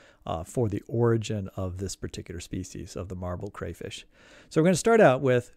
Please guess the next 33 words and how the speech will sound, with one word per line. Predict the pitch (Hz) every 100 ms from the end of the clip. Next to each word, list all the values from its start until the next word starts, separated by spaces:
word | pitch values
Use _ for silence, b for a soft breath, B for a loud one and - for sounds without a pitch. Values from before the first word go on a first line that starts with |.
| _ _ _ _ -
again, | 123 170 107 -
two | 151
crayfish, | 143 151 139 - - - -
a | 127
male | 127 135 135
and | 131
a |
female. | - 101 92 95 123
They | 120
each | 135 170 185
have | 139 127
a |
hundred | 135 139 123
eighty-four | 120 107 104 107
chromosomes, | 101 151 151 135 139 131 123
and | -
we're | 104
gonna | 107
say | 120 104
this | 110 -
is, | 104 98 - b b b b
uh, | 98 95
Procambus | - 127 - 131 127 117 107 -
fallax, | 113 92 78 - - - 185
right? | 95 92
This | - -
other | 117
species | 120 - 107 - 101
that | - -
lives | 90 87
in, | - 92 90 85 - -
uh, | 87
Georgia | 87 87 92 80 -